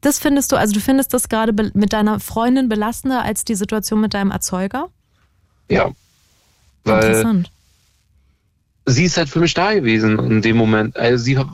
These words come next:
Speaker 2: war halt immer für mich da, wenn ich Probleme hatte, reden wollte oder einfach auch, wenn man gegenseitig was zusammen gemacht hat.
Speaker 1: Hm.
Speaker 2: Und ich glaube, weil ich kannte den Typen kaum.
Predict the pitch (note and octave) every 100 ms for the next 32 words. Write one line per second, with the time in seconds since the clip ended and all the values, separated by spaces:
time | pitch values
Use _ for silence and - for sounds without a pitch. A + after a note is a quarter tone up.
0 | C3+ - A#2+ B2+ C3+ C#3 C#3 C3 C3+ A#2+
1 | - C#3 B2+ A2+ G#2 - - A#2 A2+ C3
2 | B2 B2 C3 B2 A#2 C3 C3 B2 B2+ -
3 | - B2 - - - _ _ - B2+ B2
4 | C3 C3+ B2+ C3 B2+ - - - _ -
5 | A#2+ B2 C#3+ C3+ C#3 C3 A2+ B2+ C3 C3
6 | A#2+ B2+ - C3 C3 C3+ E3 - G#3 G3
7 | - _ D4 C4 B3 C4 - A#2+ A#2+ A#2+
8 | - - - - B2+ C3+ C3 - _ _
9 | _ _ _ _ _ - A#2+ C3 - C#3+
10 | E3+ B2+ G2+ - - G#2+ - G2+ G2